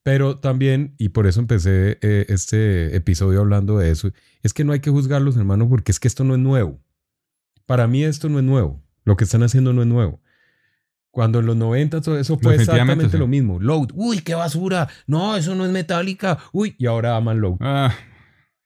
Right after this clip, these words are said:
Speaker 1: O amamos Load y Reload. <laughs> En su momento nos había cacho y ahora nos gustan unas que otras canciones de Load y lo salvamos. Hicimos un podcast ahí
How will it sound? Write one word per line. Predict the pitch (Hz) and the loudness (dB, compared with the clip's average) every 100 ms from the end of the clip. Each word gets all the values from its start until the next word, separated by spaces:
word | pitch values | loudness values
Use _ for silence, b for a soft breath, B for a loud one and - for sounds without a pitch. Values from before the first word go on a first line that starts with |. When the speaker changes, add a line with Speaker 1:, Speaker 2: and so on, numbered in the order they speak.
| - | -6
Speaker 1:
O | |
amamos | 76 107 107 73 | -2 0 0 -2
Load | 78 71 - _ _ _ - | -6 -8 -14 _ _ _ -4
y | |
Reload. | 85 80 80 76 - _ _ | -2 0 -2 -6 -12 _ _
<laughs> | - 156 143 180 - 202 - - - - - | -6 -4 -4 -4 -4 -6 -6 -16 -20 -18 -6
En | 113 | -2
su | 123 | 0
momento | 117 113 127 127 160 | 0 2 2 2 0
nos | 143 | 0
había | 117 107 113 | 0 -2 -2
cacho | 110 139 127 165 190 - | -2 -2 0 -4 -6 -8
y | 117 | -4
ahora | 107 107 120 | -2 -2 -2
nos | 131 123 | -4 -2
gustan | 147 143 131 | -4 -4 -4
unas | 127 127 123 | -2 -4 -4
que | 123 | -6
otras | 110 110 | -2 -4
canciones | - 98 98 104 104 | -2 -2 0 0 0
de | 107 | -2
Load | 127 120 127 | -2 -2 -2
y | 117 | -2
lo | 95 | -2
salvamos. | 85 92 98 113 139 | -2 0 0 2 0
Hicimos | 90 85 92 | 0 0 -2
un | 101 | -2
podcast | 110 92 - 104 | -2 -2 -4 -2
ahí | 98 82 | -2 -2